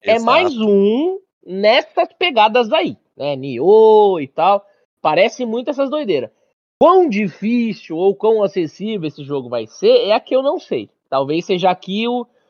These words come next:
Speaker 1: o X da questão pra afastar ou atrair algumas pessoas,
Speaker 2: Aqui não
Speaker 1: né?
Speaker 2: dá pra ter noção, fato. Mas, assim,
Speaker 1: Não dá.
Speaker 2: do que eu vi desse trailer, é, aqui ele realmente mostra já mais gameplay, cara. Eu gostei bastante.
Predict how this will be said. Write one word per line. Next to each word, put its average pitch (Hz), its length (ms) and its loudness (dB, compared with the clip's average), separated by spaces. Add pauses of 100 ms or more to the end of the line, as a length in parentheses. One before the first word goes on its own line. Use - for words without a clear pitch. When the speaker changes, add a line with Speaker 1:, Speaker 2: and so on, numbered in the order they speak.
(120)
Speaker 1:
o 196 80 -6
X 214 300 -4
da 214 120 2
questão 202 480 -2
pra 220 180 2
afastar 208 540 0
ou 196 120 0
atrair 196 360 -2
algumas 208 320 -4
pessoas, 151 420 -10 (220)
Speaker 2:
Aqui 98 100 -12
não 117 100 -6
Speaker 1:
né? 143 120 -6
Speaker 2:
dá 175 160 0
pra - 160 -18
ter - 180 -20
noção, 135 320 -10
fato. 113 400 -4
Mas, 120 160 -8
assim, 139 180 -2
Speaker 1:
Não 180 60 -4
dá. 160 280 0
Speaker 2:
do 110 100 -14
que 165 160 -4
eu 190 100 0
vi 123 240 -16
desse 107 380 -16 (120)
trailer, 101 540 -10
é, 80 360 -18
aqui 104 380 -14
ele 98 140 -10
realmente 101 460 -14
mostra 87 520 -14
já 95 220 -10
mais 85 240 -16
gameplay, 90 580 -20
cara. 87 220 -20
Eu 98 80 -18
gostei 123 300 -18
bastante. 104 760 -18